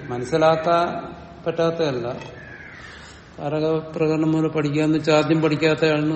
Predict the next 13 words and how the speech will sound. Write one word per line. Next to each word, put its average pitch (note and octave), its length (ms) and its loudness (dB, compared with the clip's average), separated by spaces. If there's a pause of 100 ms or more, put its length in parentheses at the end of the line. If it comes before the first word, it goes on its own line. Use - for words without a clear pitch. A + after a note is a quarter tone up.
ഒരുപാട് D#3+ 300 2
പരിശ്രമിക്കും. D#3+ 500 4
നമ്മൾ C#3 220 -4
സ്വന്തമായി D#3+ 420 2
പരിശ്രമിക്കും. B2+ 680 -4 (4000)
അപ്പൊ A#2+ 160 -10 (100)
വേറൊരാളുടെ D3+ 560 2
സഹായം C#3 380 2
തേടി B2 220 -4 (220)
പുള്ളി C3 180 -6
ആദ്യം C3+ 380 -2
ഇതങ്ങോട്ട് C3 460 -2
തുടങ്ങി, A2 320 -6